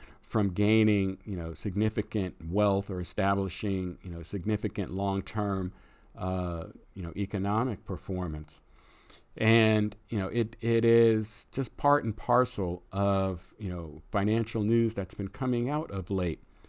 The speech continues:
I saw some articles, uh, that came out of Business Insider, uh, around the twenty-sixth and twenty-seventh of January. And one article reported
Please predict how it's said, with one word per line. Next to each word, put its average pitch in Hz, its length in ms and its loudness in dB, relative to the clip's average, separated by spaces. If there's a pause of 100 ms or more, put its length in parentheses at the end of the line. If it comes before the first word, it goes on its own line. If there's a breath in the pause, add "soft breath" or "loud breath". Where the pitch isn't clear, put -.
(380 soft breath)
I 120 100 -2
saw 131 360 4
some 127 200 -2
articles, 110 800 2 (100)
uh, 95 280 -4
that 98 100 -4
came 117 320 0
out 107 160 2
of 92 160 0
Business 117 460 2
Insider, 92 800 -2 (640 soft breath)
uh, 92 500 2
around 101 720 2
the 95 360 0 (160)
twenty-sixth - 800 0
and 98 100 -6
twenty-seventh 101 800 -2
of 90 120 -8
January. 104 680 0 (680 soft breath)
And 107 680 4
one 131 200 6
article 117 460 4
reported 101 680 2